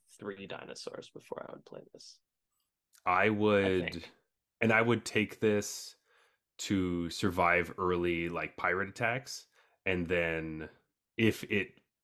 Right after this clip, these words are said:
Speaker 2: scales later in the game and it actually kills a real creature, awesome. Um, but I'm also taking Abrade. It's just easier to get these.
Speaker 1: I guess I'm, I'm imagining red as being an aggressive color too, right?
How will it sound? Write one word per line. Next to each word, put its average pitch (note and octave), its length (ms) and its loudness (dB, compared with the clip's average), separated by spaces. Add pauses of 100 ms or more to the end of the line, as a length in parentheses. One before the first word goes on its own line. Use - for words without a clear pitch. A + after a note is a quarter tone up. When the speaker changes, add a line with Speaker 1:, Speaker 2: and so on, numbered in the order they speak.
(180)
Speaker 2:
scales F#2 520 -2
later E2+ 380 -2
in E2 60 -2
the D#2+ 80 -6
game F2 440 -4
and G2 100 -4
it F2 40 -2
actually F2 260 -4
kills D#2+ 200 -6
a D#2+ 60 -8
real D#2+ 200 -8
creature, G#2 480 -8
awesome. - 380 -12 (920)
Um, D2+ 440 -4 (380)
but A2+ 100 6
I'm A2+ 80 6
also A2+ 240 4
taking G#2 240 2
Abrade. E2+ 320 2
It's E2 140 -4
just - 180 -8
easier D#2+ 300 -4
to D#2 80 -8
get D#2+ 220 -8 (540)
these. B2+ 160 4
Speaker 1:
I C3+ 40 6
guess F#3+ 200 6
I'm, G#3+ 160 4
I'm D3+ 180 6
imagining A#2+ 640 4
red G2 240 -2
as G2+ 140 -6
being G2 260 -6
an F#2+ 60 -8
aggressive - 520 -10
color - 320 -8
too, - 360 -6 (160)
right? G#2 260 0